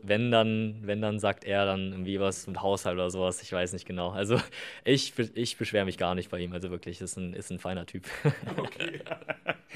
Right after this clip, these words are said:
Speaker 2: Äh, letztes Jahr im Januar hatten, äh, hast du mir auch erzählt, dass es auch noch einen Plan B neben dem, äh, Volleyball gibt. Äh, wie ist denn dieser Plan B fortgeschritten?
Speaker 1: Tatsächlich sehr gut. Genau, ich, ich studiere ja Data Science, äh, fern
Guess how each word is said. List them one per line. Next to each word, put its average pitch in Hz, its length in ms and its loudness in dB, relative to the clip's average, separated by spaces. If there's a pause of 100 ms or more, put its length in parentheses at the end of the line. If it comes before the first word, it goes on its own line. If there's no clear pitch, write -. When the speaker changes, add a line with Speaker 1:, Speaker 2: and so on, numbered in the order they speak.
(340)
Speaker 2:
Äh, 120 300 10
letztes 123 320 6
Jahr 143 100 12
im 135 80 12
Januar 143 320 12
hatten, 156 280 4
äh, 135 220 4
hast 135 160 4
du 160 60 12
mir 147 120 10
auch 127 100 8
erzählt, 139 340 6
dass 127 140 4
es 123 120 0
auch 127 120 2
noch 110 120 4
einen 117 140 2
Plan 107 280 2
B 147 400 8
neben 135 460 8
dem, 135 460 6
äh, 123 440 0
Volleyball 123 400 10
gibt. 135 380 2
Äh, 120 320 0
wie 123 80 -2
ist 131 160 -4
denn 131 100 6
dieser 120 240 6
Plan 113 340 4
B 120 300 4 (300)
fortgeschritten? - 720 0 (260)
Speaker 1:
Tatsächlich 120 480 0
sehr 110 140 4
gut. 139 420 -4 (200)
Genau, 101 260 0
ich, - 320 -4
ich - 220 -10
studiere 101 280 -2
ja 95 140 0
Data 95 240 -2
Science, 110 500 -4
äh, 95 440 -4
fern 107 400 -4